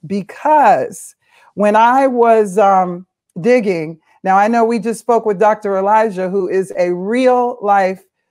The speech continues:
military vet, but you played one on T V. <laughs> And you played one on one of my favorite shows, Law and Order S V U.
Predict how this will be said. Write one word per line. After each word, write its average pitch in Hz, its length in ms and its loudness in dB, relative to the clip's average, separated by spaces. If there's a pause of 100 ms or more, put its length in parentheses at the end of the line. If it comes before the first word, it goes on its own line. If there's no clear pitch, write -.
(140)
military 196 560 0
vet, 180 400 0 (260)
but 185 320 0 (180)
you 285 200 2
played 262 300 4
one 240 240 4
on 247 180 4
T 254 220 -2
V. 226 380 0 (440)
<laughs> 220 300 -2 (760)
And 254 240 2
you 254 120 -2
played 415 320 2
one 277 320 2
on 214 340 -2
one 226 240 -2
of 196 260 -2
my 196 280 -2 (160)
favorite 185 600 -2
shows, 143 640 -10 (320)
Law 196 480 2
and 262 240 -6
Order 175 540 -4
S 160 440 -6
V 151 540 -14 (140)
U. 143 340 -16